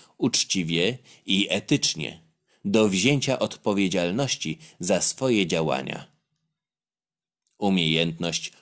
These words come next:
rozwiązywania problemów. Empatia, zdolność do odczuwania stanów mentalnych innych osób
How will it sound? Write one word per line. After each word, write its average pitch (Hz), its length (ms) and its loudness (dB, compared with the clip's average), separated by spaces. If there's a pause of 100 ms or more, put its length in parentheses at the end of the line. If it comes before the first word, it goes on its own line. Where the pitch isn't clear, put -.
rozwiązywania 82 960 0
problemów. 85 760 -2 (1120)
Empatia, 165 840 -2 (580)
zdolność 104 800 2
do 90 220 0
odczuwania 92 760 0
stanów 85 400 -4
mentalnych 90 640 -2 (260)
innych 104 580 2
osób 92 400 0